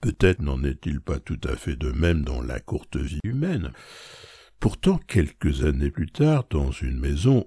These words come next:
où monsieur de Norpois, qui se trouvait en visite, me semblait le plus solide appui que j'y puisse rencontrer, parce qu'il était l'ami de mon père, indulgent, porté à nous vouloir du bien à tous, d'ailleurs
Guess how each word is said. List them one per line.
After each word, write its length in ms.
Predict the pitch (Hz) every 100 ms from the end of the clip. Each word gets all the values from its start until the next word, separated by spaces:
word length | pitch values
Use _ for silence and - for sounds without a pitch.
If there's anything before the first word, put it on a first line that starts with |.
| -
où 200 | 78 65
monsieur 400 | 60 65 - 71
de 120 | 67
Norpois, 380 | 67 73 - 135
qui 140 | 87
se 120 | -
trouvait 420 | - - 71 76 71
en 120 | 65
visite, 460 | 67 76 98 120
me 100 | -
semblait 500 | 60 - 71 62 76
le 240 | 85 60 64
plus 200 | - -
solide 400 | - 69 73 73
appui 420 | 76 - 120 104 - - - - - -
que 180 | - 87
j'y 240 | 73 - 69
puisse 360 | - 78 69
rencontrer, 800 | - 67 - 73 76 - 82 73 - -
parce 200 | - -
qu'il 240 | - 64
était 360 | - - - 69
l'ami 420 | 64 65 65 69
de 140 | 71
mon 240 | 71 71 82
père, 560 | - 123 151 180 170 - - -
indulgent, 760 | - - - 65 - - 175
porté 580 | - - - - 80 71
à 60 | 65
nous 180 | 67
vouloir 460 | 58 64 69 76 67
du 160 | 71 69
bien 220 | 69 69
à 100 | 71
tous, 420 | - 151 180 - - - - - - -
d'ailleurs 400 | - 82 78 -